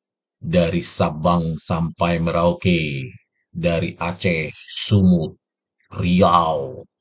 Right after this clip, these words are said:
Lampung, Palembang, ya, Jawa, Papua, N T T, Kalimantan, Lombok, Maluku, ya kan, semua saya sebutkan,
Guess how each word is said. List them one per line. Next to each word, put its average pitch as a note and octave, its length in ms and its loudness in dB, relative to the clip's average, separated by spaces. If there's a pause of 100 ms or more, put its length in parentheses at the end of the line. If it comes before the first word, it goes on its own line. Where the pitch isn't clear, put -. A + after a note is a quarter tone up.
(840)
Lampung, F2+ 880 2
Palembang, F#2 880 4 (400)
ya, D2+ 560 -6 (240)
Jawa, F2+ 880 6 (640)
Papua, F2 960 2
N E2 320 -6
T F#2 240 4
T, F#2+ 60 -2 (340)
Kalimantan, F2 800 0
Lombok, F#2 560 4 (1400)
Maluku, F#2 720 4 (460)
ya E2+ 300 0
kan, E2+ 260 0
semua F2 480 2
saya F2 160 0
sebutkan, F2 640 -2